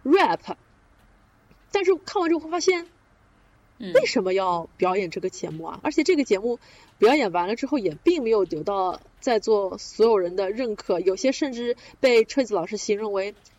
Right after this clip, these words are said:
Speaker 1: 太残忍了，这是一个现场的一个鞭尸啊。比如说让死亡歌姬来唱歌。所以我，
Speaker 2: 啊。
Speaker 1: 我，我，我当时也会觉得
Speaker 2: 对，对，
Speaker 1: 非常的
Speaker 2: 就是这一段我觉得
Speaker 1: 迷惑。
Speaker 2: 有点太，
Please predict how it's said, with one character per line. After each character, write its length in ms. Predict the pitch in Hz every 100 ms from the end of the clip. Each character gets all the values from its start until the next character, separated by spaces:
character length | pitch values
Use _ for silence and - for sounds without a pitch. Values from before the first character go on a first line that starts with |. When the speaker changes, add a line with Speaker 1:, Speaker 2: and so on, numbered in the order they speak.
| _ _ -
Speaker 1:
太 200 | 381 330
残 380 | - 202 180
忍 140 | 208 170
了， 80 | 180
这 140 | 320
是 180 | - 285
一 80 | 285
个 260 | 294 269 - - _ _
现 340 | - - 381 269
场 280 | - 185
的 60 | 180
一 20 |
个 100 | 185
鞭 380 | 233 311 320 320
尸 360 | - - 302 320
啊。 300 | 208 - - _ _ _ _ _
比 80 | 226
如 40 |
说 120 | 254
让 120 | 254 233
死 180 | -
亡 140 | 202 196
歌 120 | 233
姬 120 | 226
来 120 | 202 185
唱 260 | - 180
歌。 220 | 165 175 180 _ _ _ _ - - -
所 120 | 196
以 20 |
我， 60 | 392
Speaker 2:
啊。 100 | 254
Speaker 1:
我， 200 | 480 494
我， 200 | 508 247
我 80 | 453
当 160 | 359 427
时 120 | 339
也 120 | 247
会 160 | 262 330
觉 120 | 254
得 300 | 180 196 180
Speaker 2:
对， 20 |
对， 320 | 156 170 160
Speaker 1:
非 160 | 160 269
常 140 | 262
的 60 | 240
Speaker 2:
就 60 | 302
是 40 |
这 40 | 262
一 20 |
段 220 | 247 226
我 80 | 202
觉 60 | - 190
得 220 | 196 196
Speaker 1:
迷 60 | -
惑。 40 | - _ _
Speaker 2:
有 180 | - 196
点 240 | 240 214 190
太， 200 | 269